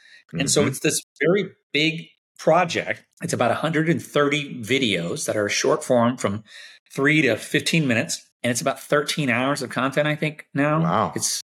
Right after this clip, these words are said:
Speaker 1: pretty comprehensive. And if you, if you thought of a college course in a semester of college, when you really break down the, you took out, like, the students asking questions and back and forth, the teacher is probably talking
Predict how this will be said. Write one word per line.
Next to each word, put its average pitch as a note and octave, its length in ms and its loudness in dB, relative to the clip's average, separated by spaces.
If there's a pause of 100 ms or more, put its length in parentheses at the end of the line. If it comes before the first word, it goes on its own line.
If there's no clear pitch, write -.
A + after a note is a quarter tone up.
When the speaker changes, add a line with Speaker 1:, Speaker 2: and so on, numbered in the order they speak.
(280)
Speaker 1:
pretty C#3+ 160 0
comprehensive. B2+ 680 -2
And A#2+ 100 -2
if A2 80 -6
you, B2+ 120 -4
if B2 120 -4
you E3+ 80 -2
thought F3+ 180 2
of F3 80 0
a C#3+ 60 -2
college C3 580 0
course G#2+ 560 0 (520)
in A#2+ 100 -2
a A#2+ 60 0
semester B2+ 680 -2
of A2 120 -2
college, G#2+ 680 -2 (340)
when A#2+ 120 -4
you A#2 80 -2
really C#3 220 2
break A#2+ 340 0
down A2+ 420 0
the, A#2 220 -4 (100)
you A#2 100 -14
took - 180 -4
out, A2+ 320 0
like, A#2 140 -8
the A2+ 160 -4 (240)
students A#2 420 -6
asking A2 320 -8
questions A2 360 -8
and G#2 100 -12
back G2 180 -14
and A#2+ 100 -8
forth, A2+ 340 -4 (400)
the B2 60 -4
teacher G3 340 0
is A#2 100 -2
probably A2+ 480 -2 (280)
talking F#2+ 580 -4